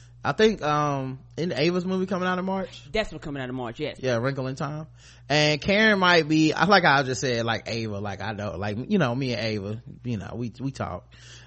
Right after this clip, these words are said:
Speaker 1: Uh, and Karen might be onto something with that layaway plan. I remember when Interstellar came out, you could pay forty dollars or whatever to see it as many times you want it.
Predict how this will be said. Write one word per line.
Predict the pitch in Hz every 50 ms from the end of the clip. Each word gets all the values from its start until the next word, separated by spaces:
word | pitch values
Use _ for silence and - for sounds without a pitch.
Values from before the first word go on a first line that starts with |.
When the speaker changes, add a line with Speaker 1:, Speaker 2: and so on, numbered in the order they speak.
| -
Speaker 1:
Uh, | - 143 156 151 147
and | 156 147
Karen | - 226 220 226 226 220 208
might | 196 190 175
be | 170 170
onto | 170 170 170 156
something | 147 - 165 147 143
with | 147 139
that | 143 135 131
layaway | 139 147 156 151 151 151 151 147
plan. | 143 165 160 151 151 147 143
I | 143
remember | 147 147 151 147 143 139
when | 139 135
Interstellar | 104 131 143 139 131 - - 139 135 135
came | 135 - 135 135 135 135
out, | 135 127 131 123
you | 135 143 143
could | - 151 123
pay | - 131 120
forty | 123 - 139 139 135 135
dollars | 131 135 131 131 127 127 127
or | 123 120
whatever | 123 127 127 123 117
to | 117
see | 110 - 123 131 123
it | 120 113
as | 113 113
many | 117 123 123 120
times | - 139 120 120 117 110
you | 113
want | 110 117 139 151 151 143
it. | 139 120